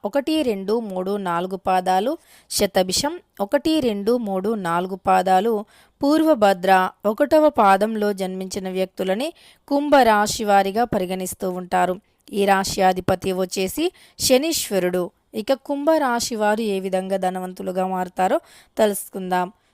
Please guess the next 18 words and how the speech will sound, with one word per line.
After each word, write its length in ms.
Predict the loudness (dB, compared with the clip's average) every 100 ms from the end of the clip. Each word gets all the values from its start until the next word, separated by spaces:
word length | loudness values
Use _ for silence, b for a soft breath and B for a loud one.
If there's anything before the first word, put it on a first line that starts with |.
| _ -4
కుంభరాశిలో 760 | -2 2 2 2 -2 -4 -2 0 0
జన్మించినటువంటి 920 | -4 -6 -8 -8 -6 -4 -4 -4 -4 -4
వ్యక్తులు 400 | -4 -4 -4 -2 -4 b b _
ఖచ్చితంగా 580 | 0 2 0 0 0 -2 -2 -2 -2
అదృష్టవంతులుగా 960 | -2 -6 -2 0 0 -4 -6 -2 -2 -2
మారబోతూ 540 | 0 0 -2 -4 -2 -4 -4
ఉన్నారు. 380 | -4 0 0 -2 b b b -6 0
వీరికి 360 | 2 2 -2 -2 -2
ఉన్నటువంటి 580 | -4 -2 -2 -2 -4 -6 -6
సమస్యలు, 560 | -6 -8 -6 -4 -2 -4 -8
అంటే 180 | -4 -2 -2
డబ్బు 220 | -4 -4 -4
పరంగా 340 | -4 -2 -2 -4
ఉండే 180 | -4 -4 -4
సమస్యలు 520 | -4 -4 2 4 6 2 _ _ _ _ _ -4 2
తొలగిపోబోతూ 800 | 4 4 2 2 2 2 2 2 0
ఉన్నాయి. 400 | 0 2 2 2 B B B B 4
ఇలా 160 | 6